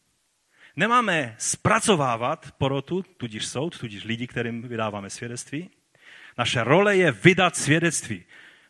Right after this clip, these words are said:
Pravdivě, věrně a věrohodně. I když to svědectví se někomu nelíbí, máme být věrní i za cenu pronásledování,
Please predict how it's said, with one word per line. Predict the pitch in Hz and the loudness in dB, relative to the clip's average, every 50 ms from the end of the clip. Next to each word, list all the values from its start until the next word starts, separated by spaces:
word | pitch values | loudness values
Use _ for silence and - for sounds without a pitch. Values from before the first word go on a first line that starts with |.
| _ - | _ 4
Pravdivě, | 139 180 202 208 196 214 202 196 202 202 202 196 185 - _ _ - | 4 6 6 4 2 0 0 0 0 0 -2 -4 -6 -8 _ _ -10
věrně | 95 123 151 170 185 180 175 170 175 175 165 156 - _ - | -4 0 2 2 2 0 -2 -4 -4 -4 -6 -8 -10 _ -12
a | 104 | -10
věrohodně. | - - 131 131 127 120 113 113 104 95 90 85 82 _ _ _ _ _ _ _ _ _ _ _ _ _ _ _ _ _ | -4 -2 -2 0 0 -2 -4 -6 -8 -8 -12 -18 -18 _ _ _ _ _ _ _ _ _ _ _ _ _ _ _ _ _
I | - 190 | -2 -2
když | 180 185 190 175 - | 0 0 -2 -2 -2
to | 180 156 | -4 -4
svědectví | - - 175 175 160 - - 165 | -2 0 0 0 0 0 -2 -2
se | - 160 151 | -2 -2 -2
někomu | 147 143 - 143 120 117 113 | -2 -2 -2 -2 -2 -2 0
nelíbí, | 127 151 175 185 185 185 185 175 | 0 0 0 -2 -2 -4 -4 -2
máme | 156 139 127 123 | -2 -2 -2 -2
být | 110 107 | -4 -4
věrní | 110 117 139 165 180 190 190 185 156 | -2 0 0 0 0 -2 -4 -4 -2
i | 139 | 0
za | 143 135 | 0 0
cenu | - 147 135 120 110 | 0 0 -2 -2 0
pronásledování, | - 117 123 131 127 - - 147 147 147 147 147 147 151 156 170 175 185 175 | 0 0 0 0 0 -2 -4 -4 -2 0 0 0 0 0 -2 -4 -8 -10 -12